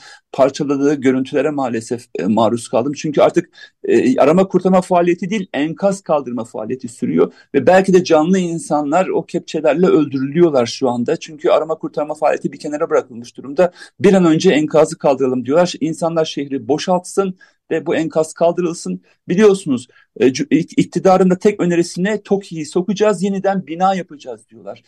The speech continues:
Yani bu, bu, o-, oysa bu şehirlerin insansızlaşmasına karşı durmak gerekir. Bu insanların burada ekili tarlaları var, bir yaşamları var. Büyük şehirlere gidecekler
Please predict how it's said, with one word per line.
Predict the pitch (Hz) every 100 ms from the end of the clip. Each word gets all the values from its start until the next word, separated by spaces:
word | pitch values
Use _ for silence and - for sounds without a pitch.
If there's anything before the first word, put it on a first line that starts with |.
| _ _ -
Yani | 147 180 - _ _
bu, | 110 113 -
bu, | 165
o-, | 170 - -
oysa | 190 185 202 139 -
bu | 185
şehirlerin | - 180 175 160 170 175
insansızlaşmasına | 143 147 170 156 156 156 139 156 160 156 170 170
karşı | 180 147 151 175 - -
durmak | 127 135 160 180
gerekir. | - 135 131 123
Bu | 123
insanların | 135 143 147 151 156 131
burada | 151 156 156 - - -
ekili | 135 - 165 175
tarlaları | 160 143 147 147 143 170
var, | 147 139 - _ _
bir | 127
yaşamları | 156 143 151 139 147 175
var. | 160 117
Büyük | 160 190
şehirlere | - 175 165 160
gidecekler | 156 151 160 180 185 190